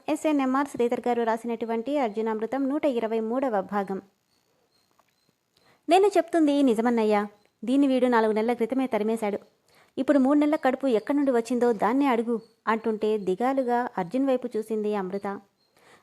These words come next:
ఒక్క మాట కూడా మాట్లాడకుండా హ్యాండ్స్ ఫోల్డ్ చేసుకుని నవ్వుతూ తన వైపు చూడగానే అమృత పెదవుల మీద చిరునవ్వు వచ్చేసింది.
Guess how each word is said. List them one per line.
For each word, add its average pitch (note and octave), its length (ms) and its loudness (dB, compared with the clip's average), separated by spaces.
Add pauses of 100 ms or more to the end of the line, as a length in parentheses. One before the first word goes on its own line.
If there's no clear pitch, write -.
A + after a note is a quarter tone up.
ఒక్క D4 220 4
మాట G4 240 6
కూడా F#4+ 220 6
మాట్లాడకుండా D4 600 2
హ్యాండ్స్ C4+ 340 -2
ఫోల్డ్ C#4+ 260 0
చేసుకుని C4 320 0
నవ్వుతూ B3 400 0
తన A#3 200 0
వైపు A#3+ 240 -2
చూడగానే A#3 600 -2 (460)
అమృత C#4 300 4
పెదవుల B3+ 380 2
మీద A3+ 280 2
చిరునవ్వు G#3+ 460 -2
వచ్చేసింది. G#3 440 -8